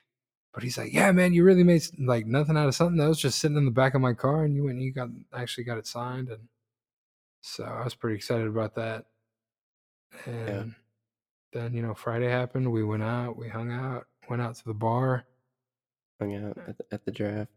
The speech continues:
Speaker 1: Yeah, we went to Bootleggers, I think it was called. We, we
Speaker 2: Yeah.
Speaker 1: had, we had, like, a table in the back. It was you, me, Matt, Jamal.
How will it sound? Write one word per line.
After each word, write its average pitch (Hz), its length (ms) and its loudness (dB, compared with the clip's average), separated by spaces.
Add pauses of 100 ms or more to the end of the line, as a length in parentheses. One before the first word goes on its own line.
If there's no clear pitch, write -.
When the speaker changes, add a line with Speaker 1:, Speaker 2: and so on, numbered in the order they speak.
(160)
Speaker 1:
Yeah, 123 260 -4
we 120 140 2
went 127 200 0
to 120 120 0
Bootleggers, 113 840 0
I 120 140 -12
think 113 160 -4
it 107 60 -4
was 104 140 -8
called. 110 380 -6
We, 113 300 -6
we 113 200 -8
Speaker 2:
Yeah. 107 180 -4
Speaker 1:
had, 113 80 -6 (100)
we 120 120 -4
had, 117 100 0
like, 110 140 0
a 107 40 -8
table 123 280 0
in 117 60 0
the 113 80 -2
back. 117 280 -2
It 120 60 -2
was 104 140 -4
you, 117 140 0
me, 120 280 0
Matt, 113 380 -2
Jamal. 117 680 -6